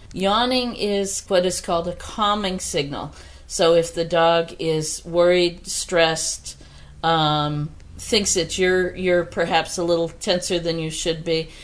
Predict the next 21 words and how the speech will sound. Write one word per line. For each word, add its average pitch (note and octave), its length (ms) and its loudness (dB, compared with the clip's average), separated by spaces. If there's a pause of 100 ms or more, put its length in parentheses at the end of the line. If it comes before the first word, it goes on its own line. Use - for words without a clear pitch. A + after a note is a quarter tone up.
(200)
he G#3+ 160 2
may F#3+ 260 2
yawn G3+ 500 0
and F#3 140 -4
at E3 140 -6
the F#3 100 -8
same G3 320 -2
time F3+ 380 -4
turn F#3+ 300 -4
his F3+ 180 -6
head F3+ 180 2
away. C3+ 420 -2 (640)
That's E3+ 560 2
a A#3+ 60 -4
stress C#4 400 -2
reliever. C#3+ 580 -2 (460)
He G3+ 200 0
may, F3+ 600 4
uh, D3+ 420 -6
lick G3 540 -8
at F3+ 300 -8